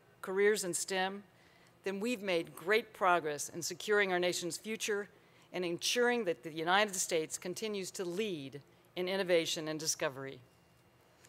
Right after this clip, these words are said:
Again, on behalf of the one hundred thirteen thousand men and women of Lockheed Martin,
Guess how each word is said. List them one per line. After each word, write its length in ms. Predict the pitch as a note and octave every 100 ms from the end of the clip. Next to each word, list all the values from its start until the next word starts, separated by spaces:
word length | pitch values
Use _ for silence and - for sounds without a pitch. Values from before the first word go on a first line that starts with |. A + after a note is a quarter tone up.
| -
Again, 540 | F3 E3 G3 G#3+ A#3 B3 - F3
on 100 | E3
behalf 420 | E3 F3+ F3+ F#3
of 60 |
the 80 | F3+
one 140 | E3+ E3+
hundred 340 | G#3 A3+ G#3+
thirteen 420 | G#3+ F#3+ G3 F#3+
thousand 480 | F3 F3 F3 E3+ D#3+
men 140 | F3+
and 160 | A3 G#3+
women 220 | E3+ E3
of 100 | D#3+
Lockheed 380 | D#3+ E3 E3 E3+
Martin, 440 | D#3 D3+ D3 D3